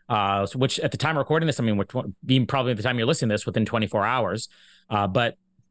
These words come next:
what the T V coverage is, I mean, I, I'm just, like, the fact is I'm gonna be watching it all on apps anyways. I'm not, r-, I don't have traditional cable. I have access to my sister's cable account where I could watch things live, but, uh, uh, I don't actually bother to watch it on T V.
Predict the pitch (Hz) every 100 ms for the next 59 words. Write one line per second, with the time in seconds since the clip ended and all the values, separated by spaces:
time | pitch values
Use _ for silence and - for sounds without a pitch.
0 | - 151 170 185 151 165 170 160 147 156
1 | 160 180 208 208 262 - - 185 165 -
2 | 247 240 170 170 175 214 175 139 135 151
3 | 135 120 117 110 - _ 147 127 123 107
4 | 101 156 113 92 90 - 113 143 147 147
5 | - 123 139 139 - - 160 175 - 160
6 | 143 113 131 123 123 139 123 104 107 151
7 | - 147 - 180 151 - - - - 143
8 | 127 - 190 - 180 135 113 - - -
9 | - 139 127 113 - 127 156 135 113 117
10 | 101 110 - 117 104 101 87 123 156 120
11 | 110 - 107 92 - - _ 123 123 147
12 | 147 123 - 131 113 98 95 117 107 104
13 | 101 - 87 - 92 101 90